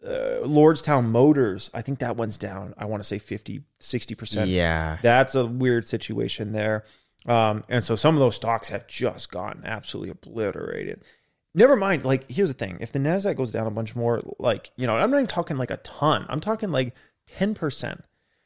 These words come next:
Speaker 1: That's gonna mean Tesla's down twenty to thirty percent. That's gonna mean some of those other stocks are down even more than that.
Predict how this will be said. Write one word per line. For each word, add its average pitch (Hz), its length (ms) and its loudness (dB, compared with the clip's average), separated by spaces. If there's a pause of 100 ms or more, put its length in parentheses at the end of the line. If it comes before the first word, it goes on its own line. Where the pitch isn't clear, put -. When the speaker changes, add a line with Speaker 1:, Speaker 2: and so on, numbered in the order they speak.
(160)
Speaker 1:
That's 160 200 -2
gonna 208 160 2
mean 170 180 2
Tesla's 143 480 0
down 120 260 2
twenty 127 320 -4
to 135 60 -2
thirty 104 240 -6
percent. - 420 -8 (260)
That's 220 120 -12
gonna 226 160 -2
mean 208 120 0
some 196 160 0
of 175 80 0
those 175 180 4
other 185 160 2
stocks 143 360 -2
are 147 60 -4
down 135 420 -2
even 139 220 0
more 120 200 0
than - 120 -10
that. - 220 -12